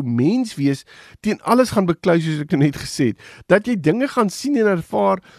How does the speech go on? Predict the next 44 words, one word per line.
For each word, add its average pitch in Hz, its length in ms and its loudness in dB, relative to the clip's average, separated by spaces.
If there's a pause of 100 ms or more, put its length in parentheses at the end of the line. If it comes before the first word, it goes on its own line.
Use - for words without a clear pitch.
(120)
wat 180 140 4
jy - 80 0
gaan 214 180 0
weet 190 240 0
dat - 140 -12
as 196 100 -4
jy 202 140 -4
jouself 226 540 -2
daarin 202 280 2
gaan 202 240 -2
begewe, 185 440 0
dat 175 120 -2
jy 190 80 -2
dalk 190 300 2
kan 214 100 2
seer 233 320 2
kry, 123 240 -2
plekke 226 400 0
waar 220 160 -2
jy 208 140 -6
dalk 202 240 -2 (340)
aan 220 80 4
die 202 80 -4
kortste 240 480 -2
end 240 240 0
gaan 202 240 0
trek. 104 300 -4 (260)
Maar 180 240 4
weet 233 380 0
egter 185 260 0
dat 165 160 -6
Jesus 180 380 -4
voor 185 160 0
daai 165 100 0
selfde 220 560 -2
keuse 185 380 -2
gestaan 170 340 0
het 165 160 -4
en 214 160 2
geroep 196 560 2
het - 80 -8
na 196 80 0
sy 175 160 -4
Vader 160 400 0